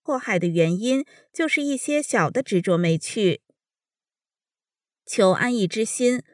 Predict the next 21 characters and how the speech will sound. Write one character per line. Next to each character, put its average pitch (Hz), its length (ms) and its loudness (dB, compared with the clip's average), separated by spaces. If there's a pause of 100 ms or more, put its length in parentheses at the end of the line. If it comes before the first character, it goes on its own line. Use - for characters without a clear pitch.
(160)
虽 - 180 -4
说 311 280 -2
看 311 260 -2
上 175 220 -2
去 185 280 -4
不 190 200 -6
像 190 340 -2
妒 254 220 -4
忌 175 180 -2
心、 196 480 -4
自 294 160 -8
心 285 180 -2
生 302 220 -4
魔 185 420 2 (300)
等 190 300 0
那 294 120 0
么 208 240 0
罪 262 220 -2
大 240 200 -2
恶 226 220 0
极， 180 500 -2